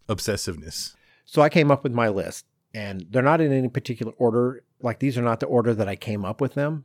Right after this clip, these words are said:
Speaker 2: but I
Speaker 1: Mm-hmm.
Speaker 2: did move 'em around for the purposes of our conversation today. So the first one I list is not, like, the one I obsess over the most. It's just, I'm gonna ease people into it.
Speaker 1: <laughs> I'm gonna start off with the least sort of neurotic thing.
Speaker 2: <laughs>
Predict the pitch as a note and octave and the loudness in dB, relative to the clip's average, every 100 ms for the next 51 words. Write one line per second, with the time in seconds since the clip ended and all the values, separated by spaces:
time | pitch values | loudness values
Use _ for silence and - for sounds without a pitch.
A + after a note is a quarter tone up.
0 | - B2+ G#2+ E3+ D#3 D3+ C3+ C3 A#2 A2 | 0 2 4 4 6 6 6 4 4 2
1 | G#2 A2 G#2+ A2 G#2 G2+ G#2 G2 F#2+ F#2+ | -2 -4 -2 -2 -4 -6 -4 -2 -4 -4
2 | - G2 F#2 - F2+ - F#2 F#2 F2 E2+ | -6 -6 -6 -8 -8 -8 -12 -10 -8 -8
3 | F#2+ - G2 F#2 - A2 C3 C3+ - - | -10 -8 -8 -8 -10 -2 2 2 0 -16
4 | - A2+ G2+ G2 G2 G2 F2+ - G#2 G#2 | -6 -2 -2 -4 -6 -6 -8 -10 -10 -8
5 | F#2+ F#2+ F#2 - G2 F#2+ F2+ E2 - F#2 | -8 -10 -12 -8 -8 -8 -8 -12 -10 -12
6 | - F2+ F2 D#2 D#2+ E2+ D#2+ D#2 - F2+ | -8 -8 -8 -12 -12 -10 -10 -12 -16 -16
7 | - D#2 - _ _ _ _ _ - C#3 | -14 -14 -16 _ _ _ _ _ -2 -2
8 | - A#2 A2+ G#2+ - A2 - G2+ - _ | -2 -4 -6 -6 -6 -6 -4 -6 -8 _
9 | _ _ _ - G#2+ - A#4 D5 - C4+ | _ _ _ -12 -8 -8 -8 -8 -2 -2
10 | - - - F#3+ F#3+ D3+ B2+ G#2+ G2 E2 | -2 -10 -6 -2 0 0 0 -2 -4 -4
11 | E2+ G2+ G#2 - - F2+ D2+ F2+ G2 F2 | 0 2 2 0 -2 -2 -2 0 0 4
12 | E2 D#2 D#2 - F#3 D#2 - - | 2 2 -2 -4 -4 -4 -8 -10